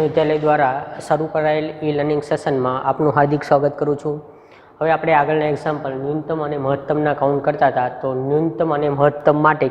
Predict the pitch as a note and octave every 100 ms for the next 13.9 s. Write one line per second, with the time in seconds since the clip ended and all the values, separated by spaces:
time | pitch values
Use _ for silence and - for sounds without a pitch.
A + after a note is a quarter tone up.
0 | - D#3 C#3+ C3+ C#3 C#3 D#3 D3 B2 -
1 | - - - - C#3 C3+ C#3 C#3 C#3 D3
2 | D#3+ D3+ C3+ D#3+ D3+ D3+ D3+ D3+ - D#3
3 | C3 C3 C3+ - - - - - - -
4 | D3 C#3 C#3 - - - - D3+ E3 F#3+
5 | F3+ F3 F3+ F3 E3+ - E3 D#3+ E3 F3
6 | F3+ D#3+ C#3 C3+ C#3 - D#3 E3 E3+ E3+
7 | C#3+ C3+ C#3 C3+ D3 C#3 D#3 D#3+ E3 E3
8 | - - E3+ D#3 C3 D3 C#3+ D3 - B2
9 | A2+ - - - - - - - - -
10 | - - - - - - - - - -
11 | - - - - F3 C3+ G#2 F#2+ - -
12 | - - - - B2 - - - - -
13 | - - - - - C3 B2 E3 F#3